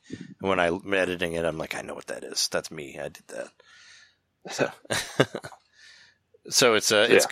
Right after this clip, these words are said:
Speaker 1: good though. Are you playing? I mean, is that what you're gonna use to play, like, Mario Maker and all that stuff?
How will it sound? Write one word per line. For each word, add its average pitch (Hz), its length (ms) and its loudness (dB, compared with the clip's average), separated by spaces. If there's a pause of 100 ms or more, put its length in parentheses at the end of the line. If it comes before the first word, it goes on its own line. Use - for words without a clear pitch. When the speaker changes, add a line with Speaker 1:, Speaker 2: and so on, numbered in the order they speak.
Speaker 1:
good 120 100 4
though. 127 220 6
Are 131 100 6
you 127 120 6
playing? 135 260 6
I 143 60 8
mean, 127 160 4
is 120 120 4
that 127 200 8
what 127 80 0
you're 120 140 2
gonna 117 160 4
use 113 300 0
to 110 100 -2
play, 107 280 4
like, 104 220 4
Mario 104 320 4
Maker 107 380 -2
and 107 100 -2
all 104 120 -2
that 98 100 -4
stuff? - 240 -8